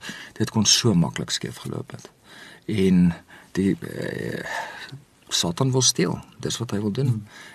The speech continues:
Speaker 1: En hy wil, hy sou ons huwelik geruk het. Hy, en, en as ek net eers, d-, dis nou 'n storie vir 'n ander dag, maar eendag sal ek my getuienis kan deel. En, ehm, jy weet, as jy maar net weet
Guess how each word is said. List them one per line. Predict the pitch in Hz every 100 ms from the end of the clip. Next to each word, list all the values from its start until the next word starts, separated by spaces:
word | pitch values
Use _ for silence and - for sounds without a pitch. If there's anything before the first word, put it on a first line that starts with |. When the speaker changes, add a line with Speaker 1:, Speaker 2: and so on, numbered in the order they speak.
| -
Speaker 1:
En | 98 95
hy | 87
wil, | 92 90 87 82 - - - - -
hy | 101
sou | - 117
ons | 107
huwelik | 104 113 110 117
geruk | - 101 120
het. | 120 - - _ _ _ _ -
Hy, | - 90 82
en, | - 92 87 -
en | 101 95 85 - - - - - - - -
as | - -
ek | 123 117
net | 117
eers, | 95 101 - - - - 127 - -
d-, | - -
dis | 98 85
nou | 104 87
'n | 85 _ -
storie | - 107 98
vir | 92 87
'n |
ander | 85 101
dag, | 87 85 -
maar | 90 87 73 -
eendag | 90 95 87
sal | - 90
ek | -
my | 87 107
getuienis | 104 - 65 - -
kan | - -
deel. | - 67 98 104 -
En, | - 104 98
ehm, | 98 98 95 85 - - - - - - - - _
jy | - 104
weet, | 101 92 - _ _ _ - - -
as | - -
jy | 104
maar | 98
net | 104 80
weet | 87 82 -